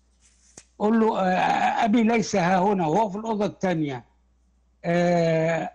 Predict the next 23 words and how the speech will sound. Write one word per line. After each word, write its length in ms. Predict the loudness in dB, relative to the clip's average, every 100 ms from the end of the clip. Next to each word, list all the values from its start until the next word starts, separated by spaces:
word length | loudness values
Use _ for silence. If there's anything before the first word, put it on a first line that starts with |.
| -2
أما 220 | 0 0
بالنسبة 480 | 0 2 2 2 -2
للسيد 480 | -2 -2 0 0 -2
قطب 300 | -2 2 2
والشوقيين 920 | 2 0 0 2 4 4 4 2 -2 _ _ 0
والنجوم 480 | 2 2 2 4 4
من 260 | 4 4
النار 260 | 4 2 0
كلهم 560 | -2 0 2 0 -2
إيه؟ 340 | -2 0 -2 -6 _ _ _ -2
من، 380 | 0 0 0
من، 240 | -2 0 0
من 180 | 2 2
مكان 440 | 0 0 0 0
واحد. 520 | 0 2 0 -4 -16 _ _ _ _ _ _ _
لكن 320 | -6 2 2
بسأل 380 | 4 2 -2 -4
سؤال 460 | -6 0 2 2 2
لل-، 560 | 2 2 0 -2 -2 -2
للشيخ 460 | -2 0 -2 0
محمد 440 | -4 0 2 0 -2
حسين 400 | -10 0 2 4
يعقوب، 500 | 4 4 4 2